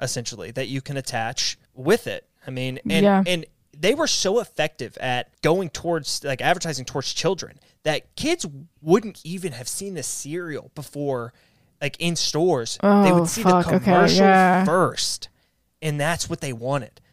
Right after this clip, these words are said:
Speaker 1: They would just see this fun character, and that's it. "Hey, can I get Frosted Flakes? 'Cause Tony said they're gr-, they're great. They're great." You know what I mean? <laughs> Sorry. <laughs>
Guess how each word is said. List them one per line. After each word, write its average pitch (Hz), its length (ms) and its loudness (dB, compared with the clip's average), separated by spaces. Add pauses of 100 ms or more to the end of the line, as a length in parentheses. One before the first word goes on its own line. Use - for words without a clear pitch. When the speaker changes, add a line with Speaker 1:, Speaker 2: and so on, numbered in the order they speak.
Speaker 1:
They 139 100 -2
would 131 100 -6
just - 180 -4
see 151 200 -4
this 143 200 -4
fun 131 300 -4
character, 123 560 -6 (180)
and 127 220 -6
that's 131 300 -6
it. 120 260 -8 (120)
"Hey, 139 220 -2
can 139 200 -4
I 127 100 -2
get 123 380 -6
Frosted 131 420 -6
Flakes? - 500 -12 (120)
'Cause 135 200 -8
Tony 131 360 -10
said 95 280 -10
they're 113 120 -14
gr-, 123 320 -10
they're 127 120 -12
great. 127 360 -14 (220)
They're 117 320 -10
great." 160 500 -8
You 180 60 -2
know - 60 -8
what 120 160 -6
I 123 40 -14
mean? - 180 -18
<laughs> - 60 -20
Sorry. - 300 -16 (120)
<laughs> 165 260 -4